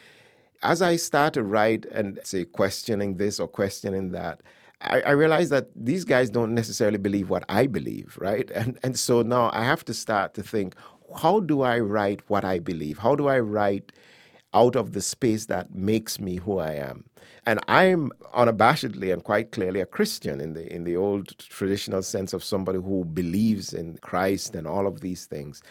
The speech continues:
And the question was, do I suppress that as a writer? Do I, do I take that, uh,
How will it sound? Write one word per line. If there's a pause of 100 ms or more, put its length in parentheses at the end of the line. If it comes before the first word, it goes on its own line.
(400)
And
the
question
was,
do
I
suppress
that
as
a
writer?
Do
I,
do
I
take
that, (140)
uh,